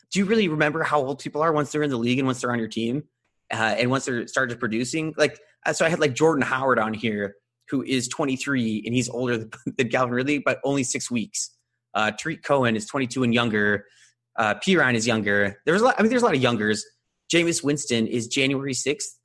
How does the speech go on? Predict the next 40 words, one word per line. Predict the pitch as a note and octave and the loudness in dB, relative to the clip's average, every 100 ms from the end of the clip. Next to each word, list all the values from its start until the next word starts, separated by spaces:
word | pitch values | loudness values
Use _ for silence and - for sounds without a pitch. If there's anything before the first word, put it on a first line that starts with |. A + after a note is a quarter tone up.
| - | -2
nineteen | E3 D#3+ F3+ | -2 0 -2
ninety-four, | E3+ F3 F#3+ | -2 -2 -2
so | F3 C#3 | 0 -2
he's | D#3 D3 | -2 -4
only, | D#3 C#3+ | -2 0
like, | A#2 A#2 _ _ _ _ _ - | -2 -4 _ _ _ _ _ -10
just, | F3+ - - C3+ | -8 -8 -10 -6
just | E3+ E3 | -4 -2
under | E3 C#3+ | 0 0
a | A#2 | 0
year | A#2 C#3 C3 A2+ - | 2 4 4 4 2
older | A#2+ A2 G#2 G2+ G2+ _ _ - | 0 2 4 2 0 _ _ -6
than | G#2+ | -2
Calvin | B2 A2 G2 | -2 -2 -4
Ridley. | D#2 F2+ C#2+ G#3 _ _ | -6 -6 -8 -10 _ _
It's | D3+ | -2
kind | - C4 | 0 0
of, | - - _ _ _ | -2 -6 _ _ _
when | F#3 | -2
you, | F#3+ | 0
we | F3 | 2
start | A3 F#3+ | 2 2
looking | F3+ | 0
at | F3+ - | 2 2
age | D3 | 2
in | A#2 | 2
that | C3 G2 | 2 4
way, | A#2 A2+ | 4 4
it | A2 B2 | 2 -4
can | - B2+ | -6 -2
kind | D3 | -2
of | A#2 G#2+ _ _ _ | -2 -8 _ _ _
warp | B2+ C#3+ C#3 | 2 2 4
your | B2+ | -2
opinion | B2 C#3 B2+ | 0 2 4
one | A#2+ | 4
way | B2 A#2+ | 4 2
or | |
the | G#2+ | 2
other. | A2 C#3+ | 2 2